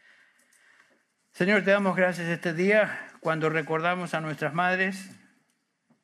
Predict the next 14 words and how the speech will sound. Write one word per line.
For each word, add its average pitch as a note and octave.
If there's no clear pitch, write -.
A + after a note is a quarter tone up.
Gracias, D3
Señor, D3+
por C3
las A#2+
madres D#3+
cristianas D#3+
que C3
tú D3
nos C#3+
diste D3+
y -
que C#3
todavía D#3+
recordamos. D#3